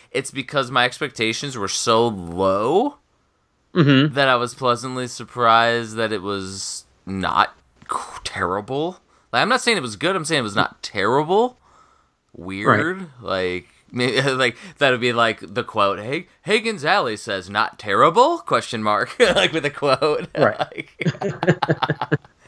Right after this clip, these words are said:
Speaker 1: <laughs>
Speaker 2: So at Sail-, Sailor underscore James said, "Is it possible to complete it?" And then I did a gif of "The world may never know" with the Tootsie Roll Pop. <laughs>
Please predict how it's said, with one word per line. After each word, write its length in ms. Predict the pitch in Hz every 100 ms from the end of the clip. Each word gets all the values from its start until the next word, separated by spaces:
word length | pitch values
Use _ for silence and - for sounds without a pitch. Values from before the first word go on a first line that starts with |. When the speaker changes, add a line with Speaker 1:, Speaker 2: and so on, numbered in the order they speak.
| -
Speaker 1:
<laughs> 140 | - _ _ _ _ _ _ _ _ _ -
Speaker 2:
So 440 | - 165 143 139 -
at 260 | 175 175
Sail-, 680 | - - 165 185 208 202 156 - _
Sailor 540 | 196 233 220 214 202
underscore 460 | 180 196 185 - 165
James 340 | 156 143 143
said, 220 | - 127 120
"Is 140 | 120
it 120 | 120 117
possible 420 | 113 117 131 131
to 100 | 120
complete 460 | 120 110 - 151
it?" 200 | 233 226 - - 113
And 140 | 117 123
then 160 | 120
I 100 | 117
did 180 | 117 117
a 60 | 117
gif 360 | 113 123 117 117
of 240 | 110 -
"The 100 | 110
world 280 | 104 123 113
may 180 | 117 117
never 360 | 123 113 120 - -
know" 380 | 123 120 127 135
with 140 | 120
the 60 | 120
Tootsie 320 | - - 131
Roll 160 | 123
Pop. 340 | 120 131 170
<laughs> 80 | -